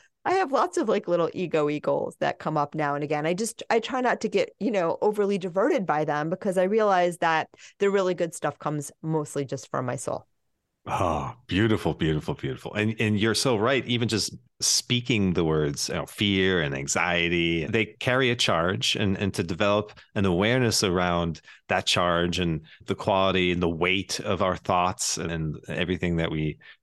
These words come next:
Speaker 2: generate within ourselves, right? Well, long before we call somebody in traffic an idiot for cutting us off,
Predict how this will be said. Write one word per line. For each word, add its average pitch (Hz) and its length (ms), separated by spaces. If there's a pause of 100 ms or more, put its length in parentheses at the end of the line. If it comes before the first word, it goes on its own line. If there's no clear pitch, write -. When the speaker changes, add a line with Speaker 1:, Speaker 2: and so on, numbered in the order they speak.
(160)
Speaker 2:
generate 110 640
within 92 300
ourselves, 85 580
right? 82 200
Well, 92 240
long 117 440
before 117 340
we 98 300
call 98 380
somebody 87 640
in 90 80
traffic 90 540
an 82 200
idiot 95 320
for 82 140
cutting 85 300
us 73 140
off, 92 340